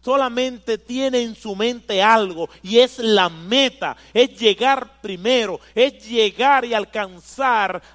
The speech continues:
aquel logro que por meses y a veces por años él ha entrenado. Los Juegos Olímpicos son cada cuatro años.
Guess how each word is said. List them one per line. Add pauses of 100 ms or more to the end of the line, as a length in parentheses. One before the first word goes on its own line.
(120)
aquel (280)
logro (200)
que
por
meses (140)
y
a
veces
por
años
él
ha
entrenado. (400)
Los (380)
Juegos (260)
Olímpicos
son
cada
cuatro
años.